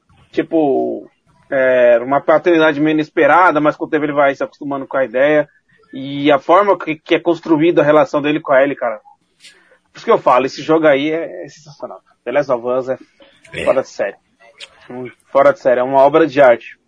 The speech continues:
Speaker 2: Muito
Speaker 1: É uma
Speaker 2: bom,
Speaker 1: obra
Speaker 2: né?
Speaker 1: de arte. Agora, de outros pais aí, eu cu-, até foi citado aí na pauta aí, o John Marston, cara.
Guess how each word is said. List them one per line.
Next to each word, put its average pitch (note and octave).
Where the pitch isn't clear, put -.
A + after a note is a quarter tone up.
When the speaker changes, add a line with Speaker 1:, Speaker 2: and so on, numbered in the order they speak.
Speaker 2:
Muito -
Speaker 1:
É -
uma B2+
Speaker 2:
bom, B2+
Speaker 1:
obra B2+
Speaker 2:
né? -
Speaker 1:
de C3+
arte. -
Agora, D#3
de C#3
outros F#3+
pais D#3+
aí, D#3
eu D3+
cu-, D3+
até -
foi D#3
citado C#3+
aí C#3+
na C3
pauta C#3
aí, -
o -
John C#3+
Marston, C#3+
cara. A2